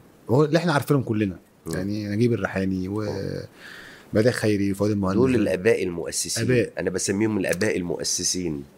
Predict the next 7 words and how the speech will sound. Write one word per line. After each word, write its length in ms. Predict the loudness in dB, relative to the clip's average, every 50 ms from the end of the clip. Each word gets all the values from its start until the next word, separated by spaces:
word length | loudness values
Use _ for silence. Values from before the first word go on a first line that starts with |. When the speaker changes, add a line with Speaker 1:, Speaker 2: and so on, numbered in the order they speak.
| -18 -16 -14 -12 -12 -12 -4 2 4
Speaker 1:
مين 180 | 4 4 4
أقرب 280 | 4 4 4 4 4 4
واحد 220 | 2 0 0 -4
فيهم 260 | -4 -4 -4 -4 -2
ليك؟ 320 | -2 -4 -4 -6 _ -14 -14 _ _ _ _ _ _ _ _ _ -12 -4 0
أو 240 | 2 2 4 4 2
لطريقة، 500 | 2 2 2 2 4 4 4 2 0